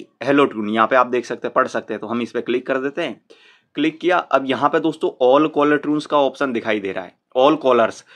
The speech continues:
यानी कि जितने भी, अ, कोई भी आपको कॉल करेगा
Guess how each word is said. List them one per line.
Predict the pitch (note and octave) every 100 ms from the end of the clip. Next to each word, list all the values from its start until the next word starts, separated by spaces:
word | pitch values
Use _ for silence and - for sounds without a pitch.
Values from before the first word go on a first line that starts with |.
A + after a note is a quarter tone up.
| -
यानी | B2 C3+ D3
कि | F3
जितने | D3 C3 C3 E3 F#3
भी, | D#3+ G3+
अ, | G#3 - C3 D3 D3+ D3+ C#3+
कोई | E3 G3
भी | G3
आपको | F#3 E3 E3+
कॉल | E3+ D#3+
करेगा | D#3 C#3+ C#3+